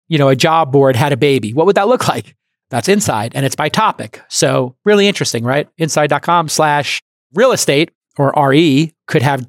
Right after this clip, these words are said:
real estate jobs, could have questions about real estate, the industry I'm talking about, and news stories. Kind of an interesting, you know, potpourri of, uh, items. So I told my team when we launched this two weeks,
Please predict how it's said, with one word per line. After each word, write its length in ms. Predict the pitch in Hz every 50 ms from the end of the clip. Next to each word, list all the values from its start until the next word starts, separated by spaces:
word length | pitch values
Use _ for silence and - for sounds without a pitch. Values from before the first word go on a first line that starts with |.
| _ -
real 160 | 151 147 147
estate 240 | 139 - - 139 123
jobs, 380 | - 180 185 196 196 190 185 -
could 140 | - 143 123
have 140 | 127 -
questions 360 | - - 190 180 - 202 160 180
about 240 | 170 170 165 160
real 140 | 170 170 165
estate, 340 | 160 - - 170 160 156 -
the 120 | 156 147
industry 480 | 151 147 135 135 - - 131 123 135 139
I'm 100 | 127 123
talking 260 | - 131 120 127 139
about, 220 | 131 143 147 143 -
and 180 | - 156 147 147
news 180 | 160 165 156 -
stories. 420 | - 135 117 110 - - - - - _ _ _ _ _ _ _ _ -
Kind 160 | - 302 320
of 60 | 302
an 60 | 269 247
interesting, 720 | 214 - 214 - - 196 185 175 170 165 165 160 - - _
you 120 | - 170 147
know, 200 | 143 135 135 131
potpourri 680 | - - 170 160 - - 175 175 170 160 147 143 143
of, 260 | 135 135 135 123 120
uh, 300 | 135 127 120 120 127 127 - -
items. 400 | 170 175 131 117 123 - - - _ _ _ _ _ _ _ -
So 100 | - 180
I 80 | 180
told 200 | - - 220 202
my 80 | 202 196
team 280 | - - 254 233 190
when 100 | 165 156
we 80 | 156 156
launched 200 | 175 202 214 202
this 100 | 170 -
two 120 | - 160
weeks, 280 | 135 135 135 127 -